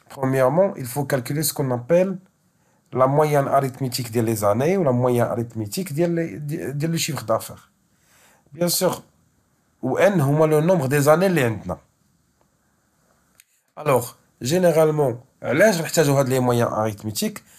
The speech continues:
pour, parce que داخلين في le A. Donc, pour calculer le A, il y a la formule ديالها. Pour calculer le B, il y a la formule ديالها.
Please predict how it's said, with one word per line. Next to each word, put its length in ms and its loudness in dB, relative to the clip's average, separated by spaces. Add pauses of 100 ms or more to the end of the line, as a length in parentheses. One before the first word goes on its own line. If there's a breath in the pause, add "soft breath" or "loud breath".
(280 soft breath)
pour, 340 -6
parce 160 -2
que 80 -18
داخلين 380 -2
في 180 -2
le 160 4
A. 260 2 (1200 soft breath)
Donc, 120 -20
pour 180 -20
calculer 360 -2
le 180 2
A, 100 6
il 80 2
y 40 6
a 40 6
la 100 6
formule 380 2
ديالها. 540 0 (340 soft breath)
Pour 160 -20
calculer 340 -6
le 120 0
B, 160 -8
il 200 2
y 60 2
a 60 4
la 100 2
formule 340 0
ديالها. 380 -2